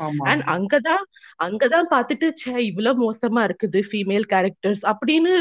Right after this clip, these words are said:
Speaker 2: rom-comsக்கு வந்தா இங்க நிலைமை அதை
Speaker 1: இங்க
Speaker 2: விட
Speaker 1: அதுக்கு
Speaker 2: மோசமா
Speaker 1: மேல
Speaker 2: இருக்கு.
Speaker 1: இருக்கு. ஆமா, ட்ரூ-,
Speaker 2: இங்க
Speaker 1: ட்ரூலி
Speaker 2: அதுக்கு
Speaker 1: அதான்.
Speaker 2: மேல
Speaker 1: ஏன்னா,
Speaker 2: மோ-,
Speaker 1: இங்க வ-, அங்க மசாலால கூட வந்து ஒரு, ஒரு,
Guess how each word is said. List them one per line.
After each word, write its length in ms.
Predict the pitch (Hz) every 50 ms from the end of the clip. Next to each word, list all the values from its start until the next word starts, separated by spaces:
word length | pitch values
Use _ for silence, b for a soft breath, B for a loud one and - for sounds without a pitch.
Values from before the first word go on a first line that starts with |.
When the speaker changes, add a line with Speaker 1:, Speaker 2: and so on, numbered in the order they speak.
| 285 240
Speaker 2:
rom-comsக்கு 680 | 214 214 285 302 277 - 330 330 311 - - - 370 302 302
வந்தா 260 | 269 302 262 202 190 208 277 - _ _ _ _
இங்க 240 | _ 294 349 339 403
நிலைமை 400 | 359 302 262 262 285 330 392 403
அதை 260 | 381 269 196 185 285
Speaker 1:
இங்க 120 | 311 - 349
Speaker 2:
விட 160 | 508 - -
Speaker 1:
அதுக்கு 200 | 285 269 - 262
Speaker 2:
மோசமா 40 | 233
Speaker 1:
மேல 160 | 226 190 175
Speaker 2:
இருக்கு. 420 | 160 165 160 156 151 - - - 143 139
Speaker 1:
இருக்கு. 280 | 139 139 135 - - - - _ _ -
ஆமா, 260 | 190 196 196 190 185 170
ட்ரூ-, 380 | - - - - - - - 208
Speaker 2:
இங்க 180 | 277 339 254
Speaker 1:
ட்ரூலி 40 | 311
Speaker 2:
அதுக்கு 220 | 175 - - 175
Speaker 1:
அதான். 160 | 165 156 143 139
Speaker 2:
மேல 120 | - 208
Speaker 1:
ஏன்னா, 120 | - 185 415 359
Speaker 2:
மோ-, 180 | 330 302 285 285 B B B B _ _ _
Speaker 1:
இங்க 260 | _ 214 226 247 254 262
வ-, 240 | 247 247 233 - 226
அங்க 240 | 190 190 202 202
மசாலால 600 | 196 190 190 190 233 247 247 247 240 226 220 208
கூட 220 | 214 214 208 226 220
வந்து 460 | 196 196 190 175 196 240 277 277 -
ஒரு, 400 | - 175 180 185 185 175 175 170 175
ஒரு, 460 | 180 175 180 185 190 190 190 190 -